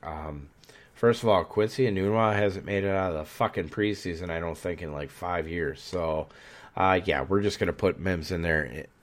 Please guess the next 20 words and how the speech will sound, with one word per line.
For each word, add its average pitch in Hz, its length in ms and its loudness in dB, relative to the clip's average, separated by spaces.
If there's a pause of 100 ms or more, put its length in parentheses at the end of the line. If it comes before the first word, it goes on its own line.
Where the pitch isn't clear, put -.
(120)
as 92 220 -2
the 73 60 -10
starter 85 480 -4 (280)
and 73 140 -6
just - 180 -8
move 76 220 0
the 71 60 -10
fuck - 320 -8
on. - 160 -12 (1000)
Tight 143 240 12
end, 143 200 12
sh-, - 160 -2 (160)
it's - 260 2
gonna 135 200 12
be 127 100 12
a 120 40 10
rotation 110 840 8
between 110 320 2
Chris 113 300 4
Herndon 104 460 4